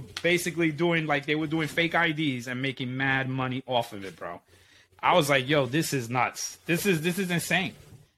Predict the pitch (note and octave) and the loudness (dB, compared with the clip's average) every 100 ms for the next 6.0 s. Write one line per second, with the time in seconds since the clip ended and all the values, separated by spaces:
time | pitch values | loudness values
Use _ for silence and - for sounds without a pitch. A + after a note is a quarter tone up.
0 | _ D3 C#3+ F#3+ F3 A#3+ B3+ G#3+ G3 D#3+ | _ -2 2 2 4 4 4 2 2 2
1 | D#3+ C#3+ B2 A#2+ D3+ _ _ - C#3 F3 | 2 0 -2 -4 -4 _ _ -6 -4 -2
2 | F3+ F3+ F3 E3+ D#3+ F3+ F#3 F3 F#3+ F#3 | 0 0 2 0 4 2 2 0 2 4
3 | F3+ F3+ D3 D#3 D#3 F3+ D3 D#3 D3 C3 | 2 0 -2 -2 -4 -4 0 2 2 -2
4 | - E3+ E3 E3 D#3+ C#3+ D#3+ D#3 D3 D3+ | 0 2 2 2 0 0 0 2 2 2
5 | C#3 C#3+ C#3 B2+ C3+ C3 B2+ C3+ B2 A#2 | 4 2 0 0 -2 -2 -2 0 0 -2